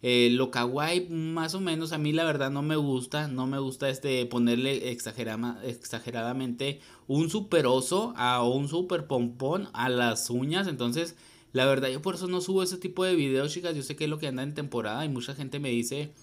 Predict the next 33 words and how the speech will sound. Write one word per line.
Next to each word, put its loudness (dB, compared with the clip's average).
eh, 4
"¿Por -2
qué 0
no 0
haces -4
lo, 0
los 0
diseños -4
así?". -6
Eh, 6
no 2
me 0
gusta. 0
Sí, 2
de 2
hecho, 0
yo 0
cuando 0
hago 0
mis -2
diseños, -4
pues, 0
eh, -4
los, -2
los 0
decoro 0
con -4
cristales -4
y 0
así -4
se -6
me -4
hace, -4